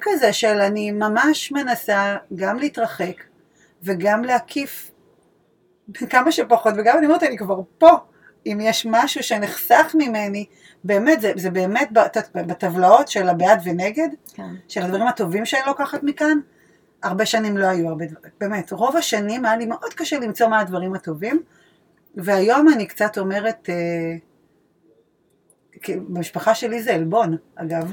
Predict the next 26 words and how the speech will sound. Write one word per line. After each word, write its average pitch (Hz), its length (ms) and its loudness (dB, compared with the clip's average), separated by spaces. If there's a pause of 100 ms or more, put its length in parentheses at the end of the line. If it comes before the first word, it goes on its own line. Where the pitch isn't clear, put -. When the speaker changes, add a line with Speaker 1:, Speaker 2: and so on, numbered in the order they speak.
(100)
Speaker 1:
<laughs> - 160 -20
כאילו, 240 260 -2
אתה, 220 120 -2
אתה 202 160 -4
מיזנטרופיות 185 800 -4
כזאת, 170 380 -10
היא 170 260 -8
ב-, 180 40 -6
היא 180 380 -8
ב-, 180 180 -8
בסדר, 202 420 -2 (640)
אתה - 140 -10
הופך - 380 -10
להיות 175 360 -8 (220)
קצת - 340 -8
כזה, 185 320 -4 (500)
שאכפת 185 440 -6
לך 185 180 -12
רק, 175 360 -6
אה, 180 220 -6 (240)
מהמעגלים 175 640 -4
הקרובים 175 420 -8
שלך, 220 320 -6 (160)
ורק 165 420 -6
אתה, 214 400 0
וקצת - 440 -10